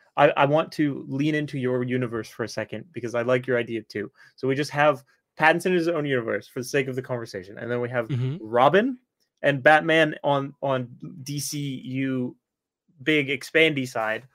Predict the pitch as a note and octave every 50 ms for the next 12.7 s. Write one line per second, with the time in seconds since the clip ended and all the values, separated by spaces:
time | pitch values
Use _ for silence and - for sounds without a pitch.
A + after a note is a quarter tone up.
0 | _ A2 - - C#3+ C3 C#3+ - B2+ B2 B2+ B2 C3 - - B2+ B2+ B2+ B2 -
1 | C#3 D3 D#3 D3+ - - _ _ C#3 C3+ C3 B2+ C3+ C3 C3 C3 C3+ C3 A#2+ A2+
2 | G#2+ B2 A#2+ B2 B2 C#3+ D3+ E3 F3+ - - _ _ - C3+ C3+ C3 F3+ F#3+ F#3+
3 | E3 D3 D3 D#3+ E3 C3+ C3+ B2 C3+ B2 A#2+ B2 - - - B2+ A#2 B2 B2 B2
4 | - - B2+ - - - _ - - - - B2+ B2+ C3+ - _ _ _ _ -
5 | B2 B2 B2+ C3 B2+ C3 C3 C3 B2+ - _ _ _ _ - C3+ C3+ B2+ F3 E3+
6 | D3 - C#3+ D3 C#3+ D3+ G#3 A3+ A#3 - C3+ C3+ B2+ C3+ C#3 C3+ C3 - C3+ C3+
7 | C3 C3 - C#3+ D3 C#3 C#3 C#3 C3 B2+ - - C3 B2 A#2+ A2+ A2 - - A#2
8 | A2 A2 A2 G#2+ A2+ G#2+ - - A#2+ B2 B2 B2 - - _ - E3+ D#3 - -
9 | _ _ _ - - - G#3+ A3 A3+ A3 B3+ A3+ - - - E3+ E3+ D3+ C3 B2
10 | B2 B2+ C3 D3+ F#3+ C#4 D#4 A#3 D3+ C3+ C#3+ E3 D#3+ - - - _ _ _ _
11 | _ _ _ _ _ _ _ _ _ - D#3+ C#3+ B2+ B2+ - - _ _ _ _
12 | _ _ _ _ - - - D#3 D#3+ F3 C#4+ F#4 F4+